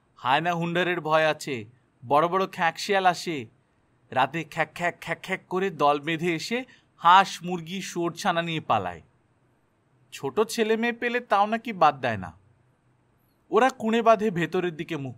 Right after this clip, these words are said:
করে, বাইরের দিকে যাওয়া আসার জন্য ছোট ছোট ঘুলঘুলি রাখে।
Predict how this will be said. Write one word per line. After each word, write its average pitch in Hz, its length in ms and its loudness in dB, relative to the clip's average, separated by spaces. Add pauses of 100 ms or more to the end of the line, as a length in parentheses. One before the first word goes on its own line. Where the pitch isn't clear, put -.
করে, 95 240 -10 (680)
বাইরের 147 420 0
দিকে 202 220 -4
যাওয়া 156 320 6
আসার 175 240 -2
জন্য 190 260 -4
ছোট 220 220 -4
ছোট 180 240 -8
ঘুলঘুলি 151 480 -4
রাখে। 92 320 -10